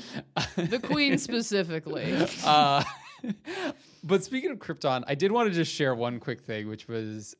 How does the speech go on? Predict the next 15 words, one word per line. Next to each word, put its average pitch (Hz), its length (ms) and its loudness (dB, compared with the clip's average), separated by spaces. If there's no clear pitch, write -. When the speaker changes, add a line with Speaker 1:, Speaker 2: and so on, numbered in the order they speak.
Speaker 1:
um, 101 500 -8
I 147 60 4
remember, 175 360 2
like, 165 180 -2
when 127 120 -4
I 107 100 -4
was 110 160 -4
a - 40 -18
kid, 101 360 -12
like, 110 140 -12
real 147 420 4
young, 95 420 -6
um, 107 640 -6
I 139 60 -4
guess 185 420 -4